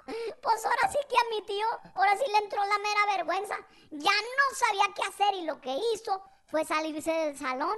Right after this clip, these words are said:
Y como esa escuela no tenía portón, o sea, ni señor que cuidara la puerta ni nada, pues se fue. Y toda la tarde nomás hizo menso afuera de una tienda,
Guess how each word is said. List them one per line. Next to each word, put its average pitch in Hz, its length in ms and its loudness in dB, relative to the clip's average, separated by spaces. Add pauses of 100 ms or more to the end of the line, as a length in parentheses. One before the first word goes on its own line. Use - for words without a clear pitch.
(500)
Y 269 140 -8
como 269 640 -4 (340)
esa 370 160 2
escuela 427 520 2
no 370 180 0
tenía 403 680 -2
portón, 277 380 -2 (300)
o - 80 -14
sea, 254 360 -4 (160)
ni 339 220 -2
señor 339 460 -2
que 381 100 -2
cuidara 302 360 0
la 302 140 -2
puerta 294 380 -2
ni 277 140 -6
nada, 320 360 -2 (240)
pues 247 200 -4
se 269 140 0
fue. 554 200 0 (400)
Y 349 120 -4
toda 466 180 6 (180)
la - 60 -12
tarde 466 320 4
nomás 403 260 0
hizo 427 220 0
menso 392 240 -2
afuera 359 340 2
de 359 80 -2
una 370 160 -2
tienda, 311 420 -6